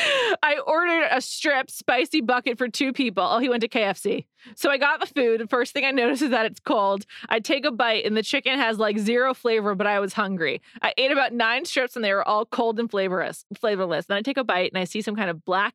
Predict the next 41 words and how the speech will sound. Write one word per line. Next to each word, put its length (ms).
dot 320
in 60
the 60
middle 240
of 60
the 60
chicken. 440
I 120
was 120
like, 140
"Hell 280
no, 220
I'm 100
leaving 300
this 160
place." 320
I 80
come, 240
<laughs> 60
I've 180
come 260
home. 300
I 80
feel 200
nauseous. 560
I 80
need 200
to 80
go 160
to 180
do 200
toilet, 420
but 100
I 80
can't. 340
I 80
finally 380
<laughs> 0
fall 300
asleep 420
somehow. 400